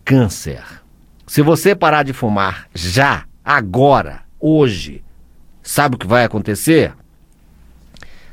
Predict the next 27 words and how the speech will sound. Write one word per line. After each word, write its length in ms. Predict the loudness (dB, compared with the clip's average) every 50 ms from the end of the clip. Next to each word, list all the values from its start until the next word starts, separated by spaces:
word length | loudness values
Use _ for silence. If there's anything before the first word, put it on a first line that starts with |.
| -12 -2
Daqui 300 | -2 -2 0 2 2 2
a 80 | 4
vinte 300 | 4 2 2 0 0 0
minutos, 360 | 0 0 2 0 0 -2 0 -2
a 80 | -2
sua 320 | -2 -2 0 2 2 2 2
pressão 540 | 0 -2 -2 -2 -2 -2 -2 -4 0 2 2
arterial 640 | 0 0 -2 -4 -4 -2 0 0 0 2 2 2 0
e 120 | 0 0
a 80 | 0 -2
pulsação 680 | -2 -6 -6 -4 -4 -6 -6 -4 -2 0 0 0 0 -2 -6 -18 -20 -20 -20 -14 -8
já 320 | -4 0 2 2 2 2
vão 380 | 0 -2 -2 -2 0 0 0 0
voltar 640 | 2 2 2 2 2 0 -4 -4 -2 0 0 2 0
ao 160 | 0 -2 -2
normal. 720 | 0 0 -2 -2 -2 -6 -10 -10 -10 -12 -16 -20 _ -20 _ _ -20 _ _ _ -20 -20 _ -20 _ _ _ _ _ _ _ -4
Daqui 280 | -4 -4 0 2 4
a 80 | 4 4
duas 440 | 2 2 2 2 4 2 2 2 2
horas, 680 | 2 4 4 4 2 0 -2 -4 -8 -14 -18 -20 _ _ _ _
o 80 | -12 -8
seu 180 | -2 -2 -2
sangue 300 | -2 -2 -2 -2 -2 -2
estará 420 | -4 -6 -4 -4 -2 0 0 -2 -2 -4
livre 640 | -4 -2 0 2 2 2 2 2 2 0 -2 -4 -6 -8 _ _ _ _ -8
da 120 | -4 -2 -2
nicotina. 840 | -2 -2 -2 -2 -4 -4 -2 -2 0 0 2 2 0 -2 -4 -10